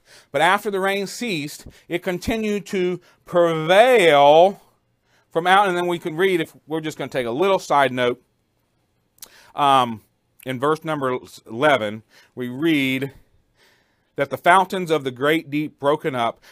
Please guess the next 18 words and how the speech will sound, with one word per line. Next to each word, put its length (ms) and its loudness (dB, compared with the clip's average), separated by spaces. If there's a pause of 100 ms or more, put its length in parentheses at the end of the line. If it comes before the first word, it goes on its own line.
and 140 -10
the 60 -6
windows 340 -6
of 140 -8
heaven 340 -4
were 180 -8
opened. 460 -6
So 100 -12
we 120 -8
have 200 -6
water 460 0
coming 300 -14
from 160 -18
two 180 -16
sources, 560 -10 (420)
from 160 -16
the 80 -12
heavens, 540 -6